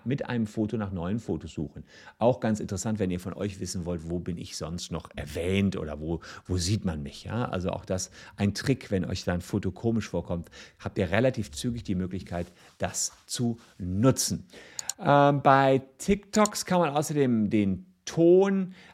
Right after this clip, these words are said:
eines Videos sich anschauen. Bei Remixen ist es so, oder bei Memes, dass TikTok immer sagt, wo der Originalton herkommt. Man muss also einfach nur klicken bei TikTok auf den Schriftzug Originalton und dann weiß man,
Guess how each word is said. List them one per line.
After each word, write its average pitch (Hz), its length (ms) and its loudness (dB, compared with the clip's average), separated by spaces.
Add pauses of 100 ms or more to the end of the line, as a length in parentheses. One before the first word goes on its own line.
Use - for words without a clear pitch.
(100)
eines 135 580 2
Videos 156 420 0
sich - 220 -6
anschauen. 143 640 -2
Bei 117 100 4
Remixen 143 640 0
ist 117 100 -4
es 123 220 -4
so, 131 440 2
oder 104 300 0
bei 95 140 0
Memes, 139 400 0
dass 113 200 -4
TikTok 139 320 -4
immer 131 220 -2
sagt, 117 300 -2
wo 113 80 2
der 107 160 0
Originalton 131 920 2
herkommt. 156 440 -2
Man 107 100 -2
muss 120 120 -4
also 113 140 -2
einfach 135 220 -4
nur 110 120 0
klicken - 300 -6
bei 120 120 0
TikTok 147 280 -4
auf - 100 -4
den 110 120 -4
Schriftzug 139 460 -4 (340)
Originalton 139 960 4
und 90 100 -4
dann 101 160 0
weiß 104 300 2
man, 107 240 0